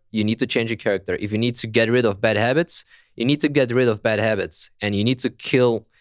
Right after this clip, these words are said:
this little construct that you are to go beyond, because obviously whatever you are right now, just giving you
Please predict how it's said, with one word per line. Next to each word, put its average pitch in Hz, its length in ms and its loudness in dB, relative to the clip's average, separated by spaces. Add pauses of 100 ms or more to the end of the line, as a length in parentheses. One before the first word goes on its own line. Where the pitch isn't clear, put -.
(200)
this 120 240 0
little 113 220 4
construct 117 580 -2
that 98 180 -2
you 104 100 2
are 98 200 2 (140)
to 107 80 -6
go 101 180 2
beyond, 95 460 0
because 95 460 0 (280)
obviously 113 540 0
whatever 107 340 2
you 104 140 2
are 98 80 2
right 95 140 0
now, 110 260 0
just - 260 -6
giving 104 220 -2
you 98 320 0